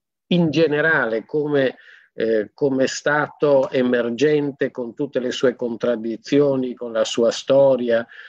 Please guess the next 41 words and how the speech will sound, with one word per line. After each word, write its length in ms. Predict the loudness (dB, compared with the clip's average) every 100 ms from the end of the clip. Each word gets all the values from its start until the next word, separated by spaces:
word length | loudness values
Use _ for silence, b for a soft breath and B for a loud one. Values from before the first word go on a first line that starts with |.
| B -4
eh, 460 | 2 2 2 0
quindi 360 | -2 -2 -2 -6 _ _
una 280 | -4 -2 -2
cosa 340 | 0 0 0 -2
a 120 | -8
tutto 380 | -8 -8 -4 -4
tondo 680 | -4 -6 -8 -6 -6 -6 -4
e, 760 | 0 2 2 2 0 0 0
e 140 | 2 0
sarà 420 | 0 -2 0 -2
a 100 | -2
marzo, 460 | -2 -2 -4 -4 -6
adesso 320 | -4 -6 -6
non 140 | -6
ricordo 420 | -10 -12 -14 -14 -16
più 160 | -12
esattamente 680 | -4 -4 -4 -4 -2 -2 -4
la 140 | -8 -6
data, 420 | -6 -6 -14 -18
ma 100 | -18
insomma 420 | -16 -10 -10 -12 -18
poi 220 | -18 -18 _ _ _
vi 160 | -12 -2
verrà 440 | 0 0 -2 -4 b b
data 460 | -6 -4 -2 -6 -6
la 160 | -4 -4
comunicazione 920 | -8 -12 -16 -12 -12 -10 -14 -12 -14
e 80 |
questo 300 | -10 -10 -6
sarà 400 | -6 -2 -2 -2
il 160 | -4 -4
battesimo 600 | -6 -4 -4 0 0 -2 -4
d'inizio. 640 | -6 -6 -16 -8 -8 -6
Ecco, 340 | -6 -6 _ -12
io 180 | -12 -8
non 180 | -8 -4
ho 60 |
altro 300 | -4 -2 -4
da 120 | -4 -8
aggiungere, 560 | -8 -12 -10 -12 -10
grazie. 500 | -12 -16 _ _ -20